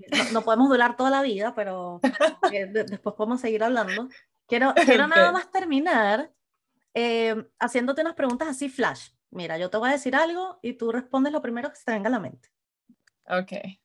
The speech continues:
Speaker 2: Yo
Speaker 1: ¿Vale?
Speaker 2: para esas, esas cosas no soy buena porque eso es como espontáneo. Y la cosa es espontánea y yo, pero yo hago mi mejor.
Speaker 1: Pero tranquila, son fáciles, son fáciles.
Speaker 2: Ok, ok, está bien.
Speaker 1: Eh,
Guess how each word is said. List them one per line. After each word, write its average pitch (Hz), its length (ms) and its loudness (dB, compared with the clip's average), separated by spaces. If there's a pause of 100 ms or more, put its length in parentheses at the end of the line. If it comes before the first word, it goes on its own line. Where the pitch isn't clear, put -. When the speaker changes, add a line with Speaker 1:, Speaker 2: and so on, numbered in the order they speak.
(200)
Speaker 2:
Yo 202 120 2
Speaker 1:
¿Vale? 226 80 4
Speaker 2:
para 226 120 4
esas, 247 240 -2 (120)
esas 262 260 0
cosas 285 320 4
no 285 120 2
soy 294 160 -2
buena 262 300 2
porque 208 220 -8
eso 226 140 -14
es - 40 -16
como 285 140 0
espontáneo. 214 760 0
Y 208 60 -6
la 220 100 -2
cosa 226 200 -10
es 311 80 -4
espontánea 302 520 -2
y 254 80 -8
yo, 294 280 2 (320)
pero 233 160 0
yo 214 160 0
hago 208 100 4
mi 240 140 -6
mejor. 196 320 -8 (1040)
Speaker 1:
Pero 220 200 2
tranquila, 214 480 2
son 220 220 -2
fáciles, 175 440 -4
son 196 140 -10
fáciles. - 400 -16 (400)
Speaker 2:
Ok, 196 200 -4 (160)
ok, - 80 -20
está - 220 -14
bien. - 220 -8 (140)
Speaker 1:
Eh, 208 320 2